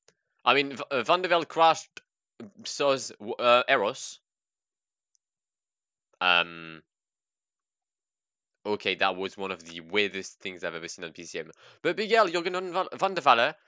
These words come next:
uh, you're out. Yep. See you, lad. We've entered the final twenty kilometers of this twenty ten Tour de France that will crown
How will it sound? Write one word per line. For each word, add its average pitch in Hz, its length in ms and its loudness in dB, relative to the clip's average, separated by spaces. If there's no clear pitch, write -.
uh, 131 500 2
you're 131 200 0
out. 185 240 2
Yep. 185 280 2
See - 160 -8
you, 185 60 2
lad. 170 200 2
We've 151 140 -4
entered 170 460 0
the 175 100 -6
final 185 500 2
twenty 220 420 -6
kilometers 208 560 -8
of 170 240 -4
this - 220 -4
twenty 196 360 -8
ten 202 220 -6
Tour 185 200 -2
de 175 40 -4
France 165 500 -8
that 175 220 -2
will 175 140 -4
crown 165 460 -6